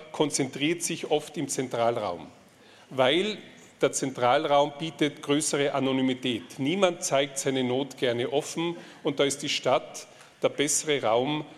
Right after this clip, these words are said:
und sie ziehen, diese Menschen ziehen dann oft in die Stadt und müssen hier wohnungsversorgt werden. Aber da brauchen wir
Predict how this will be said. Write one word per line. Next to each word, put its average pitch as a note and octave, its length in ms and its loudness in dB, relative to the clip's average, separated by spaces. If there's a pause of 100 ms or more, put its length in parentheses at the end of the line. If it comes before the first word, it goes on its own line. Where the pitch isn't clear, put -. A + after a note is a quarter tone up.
(140)
und C3+ 140 -2
sie C#3+ 200 -8
ziehen, D#3+ 440 0
diese C3 320 0
Menschen C3+ 400 -4
ziehen C#3+ 200 0
dann C3+ 140 2
oft C3+ 320 -2
in C#3+ 140 -6
die B2 80 -4
Stadt B2+ 420 0
und C3 120 -4
müssen C#3 260 -4
hier B2+ 260 -2
wohnungsversorgt A#2+ 680 -2
werden. C3+ 280 4
Aber E3 260 4
da D#3 100 2
brauchen C#3+ 460 2
wir D3+ 240 2